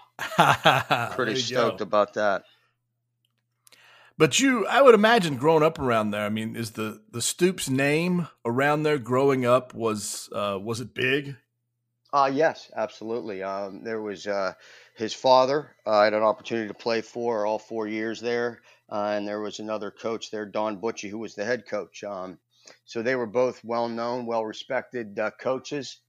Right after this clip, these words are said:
Speaker 2: um, in, in the profession there. And, uh, you know, a, a long, long time of, of winning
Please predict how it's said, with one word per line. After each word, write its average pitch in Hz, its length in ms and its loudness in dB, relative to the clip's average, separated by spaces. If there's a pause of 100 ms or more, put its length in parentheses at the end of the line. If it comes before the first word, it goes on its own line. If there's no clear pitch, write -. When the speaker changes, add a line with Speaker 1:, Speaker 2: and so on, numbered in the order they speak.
(360)
Speaker 2:
um, 101 540 -4 (400)
in, 127 120 -2
in 127 180 -4
the 117 60 -6
profession 123 600 -2
there. 90 240 -8
And, 90 260 -10
uh, 92 380 -4 (240)
you 104 100 -12
know, 95 200 -6
a, 95 40 -6
a 92 240 -8
long, 117 600 -2 (760)
long 135 340 4
time 131 460 0
of, 104 320 -4
of 104 200 -4
winning 127 600 -4